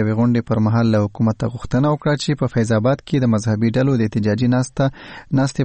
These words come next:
پر ضد عملیات یې وځنډوي. دا غونډه چې د اسلام آباد په پنجاب هاوس کې وشوه، د دین عال-، د دیني عالمانو ترڅنګ پکې د پاکستان د کورنیو چارو وزیر احسان اقبال هم ګډون وکړ. د پاکستان د کورنیو چارو وزیر احسان اقبال، اه، تر دې وړاندې ویلي و، که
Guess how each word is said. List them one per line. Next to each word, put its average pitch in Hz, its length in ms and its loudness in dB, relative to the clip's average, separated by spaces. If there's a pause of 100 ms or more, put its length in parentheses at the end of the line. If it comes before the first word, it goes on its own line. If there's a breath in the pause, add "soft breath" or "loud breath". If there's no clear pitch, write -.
پر 120 120 0
ضد 123 200 0
عملیات 113 380 2
یې 104 80 -2
وځنډوي. 95 440 0 (380 loud breath)
دا 156 140 2
غونډه 156 260 2
چې - 120 -4
د 117 80 0
اسلام 110 240 -2
آباد 123 200 0
په - 140 -12
پنجاب 113 320 0
هاوس 113 240 0
کې - 140 -6
وشوه، 135 380 -2
د 117 120 0
دین 120 160 2
عال-، 110 180 -2 (240)
د 107 100 0
دیني 120 220 4
عالمانو 120 420 2
ترڅنګ 120 320 -2 (100)
پکې 160 320 -2
د 135 120 -4
پاکستان 127 400 0
د 117 160 -2
کورنیو 117 400 0
چارو 107 240 -2
وزیر 131 260 -2
احسان 110 300 0
اقبال 104 320 0
هم 104 140 2
ګډون 92 260 -2
وکړ. 78 160 -6 (460 loud breath)
د - 120 0
پاکستان 113 400 0
د 113 140 -2
کورنیو 113 380 0
چارو 113 220 -2
وزیر 110 260 0
احسان 110 280 0
اقبال، 117 280 0 (100)
اه، 98 480 -2
تر 117 160 0
دې 117 100 0
وړاندې 113 240 2
ویلي 127 240 0
و، 156 100 -2
که - 60 -4